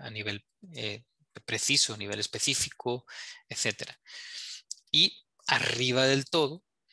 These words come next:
donde están autoridades, eh, o, o personal que toma decisiones, eh, pues ahí está el nivel estratégico, ¿de acuerdo?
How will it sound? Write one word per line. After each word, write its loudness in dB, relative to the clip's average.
donde -10
están 0
autoridades, 4
eh, -6
o, -20
o -14
personal 2
que 0
toma 0
decisiones, 2
eh, -4
pues 4
ahí -2
está 0
el -4
nivel -6
estratégico, -6
¿de -14
acuerdo? -2